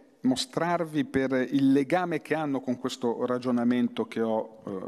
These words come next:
rapidamente impostato. Beh, il primo, lo abbiamo già citato, è la protezione fobica. La protezione fobica. Gli psichiatri, i nostri colleghi psichiatri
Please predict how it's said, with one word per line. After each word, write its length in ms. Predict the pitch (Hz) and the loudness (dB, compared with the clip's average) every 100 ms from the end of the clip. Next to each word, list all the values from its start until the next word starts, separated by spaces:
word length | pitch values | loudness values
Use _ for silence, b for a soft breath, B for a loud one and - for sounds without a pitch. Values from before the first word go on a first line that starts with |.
| - | -4
rapidamente 680 | 110 - 113 110 113 107 104 | -2 -2 -2 0 0 -2 -6
impostato. 520 | - 107 - 85 - | -4 -6 -2 -4 0
Beh, 100 | 175 | 0
il 120 | 147 | -2
primo, 540 | - 180 202 170 - B B B B | -2 0 2 0 -2 B B B B
lo 100 | 120 | -2
abbiamo 320 | 123 143 143 127 | 0 0 0 -2
già 140 | 131 | -2
citato, 680 | - 170 - 120 120 120 - | -4 -4 -2 -2 -2 -4 0
è 260 | 135 131 - B B B B B B | 0 0 -4 B B B B B B
la 180 | 123 131 | 0 0
protezione 720 | - - 139 127 131 123 117 | 0 -2 -4 -4 -2 -2 -2
fobica. 640 | - 92 85 92 - - B B - 104 | -4 -8 -6 -12 -14 -18 B B -20 -20
La 160 | - 107 | -12 -8
protezione 560 | - 113 113 - 107 110 | -6 -6 -10 -8 -8 -6
fobica. 380 | 104 92 104 | -6 -8 -6
Gli 120 | 123 143 | -4 -4
psichiatri, 840 | - 127 160 165 160 - 127 120 | -8 -8 -2 0 -2 -4 -4 -2
i 40 | 123 | -2
nostri 320 | 131 - 120 | -2 -4 -4
colleghi 400 | 127 127 139 127 | 0 2 2 0
psichiatri 840 | - 127 - 131 131 - 123 110 | -4 -10 -4 -2 -2 -4 -6 -8